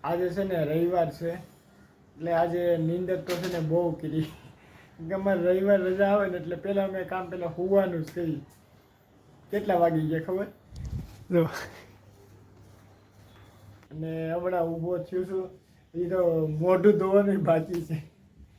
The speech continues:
હજી નાસ્તો કરાવવાનો બાકી છે. અને વરસાદી છે ને આખી રાતનો બહુ એટલે બહુ જ પડ્યો. ટપ, ટપ, ટપ, ટપ વરસાદ ચાલુ ને ચાલુ. જો,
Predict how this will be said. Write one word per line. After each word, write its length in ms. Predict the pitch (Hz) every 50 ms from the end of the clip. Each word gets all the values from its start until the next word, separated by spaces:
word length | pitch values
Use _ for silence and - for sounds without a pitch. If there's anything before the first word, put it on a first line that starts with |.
| - _ _ - - _ _ -
હજી 180 | 147 151 156
નાસ્તો 420 | 151 165 160 165 170 165 - 180 175
કરાવવાનો 500 | 175 180 180 180 180 180 180 180 180 175
બાકી 360 | 170 170 175 165 175 185 180
છે. 480 | 160 - 180 180 180 180 - - _ _ _ _ _ _ _ _ _ -
અને 120 | 170 170
વરસાદી 640 | 165 170 180 180 - - 208 196 185 175 185 165 160
છે 100 | 185 190
ને 120 | 185 175
આખી 440 | 170 160 175 185 185 - - 185 170
રાતનો 340 | 175 175 175 170 175 170 160
બહુ 360 | 156 156 170 180 180 180 180
એટલે 200 | 180 170 160 156
બહુ 360 | 151 151 165 180 185 180 180
જ 60 | 165 - - -
પડ્યો. 280 | 160 160 156 156 147
ટપ, 420 | 139 - - - 185 180 - - -
ટપ, 140 | 165 156 156 - -
ટપ, 140 | - 175 170 - - -
ટપ 40 |
વરસાદ 560 | 165 156 139 143 165 170 156 - 165 151 147 -
ચાલુ 420 | - 170 170 170 170 170 170 156
ને 120 | 139 139
ચાલુ. 420 | 135 - - 147 143 139 143 139 135 - - - - - - - - - - - - - - - - _ _ - - - - - _ _ - - - _ _ _ _ _ _ _ _ _ _ - - - - - - - - - - - - - - - - - - - - - - 131
જો, 140 | 135 139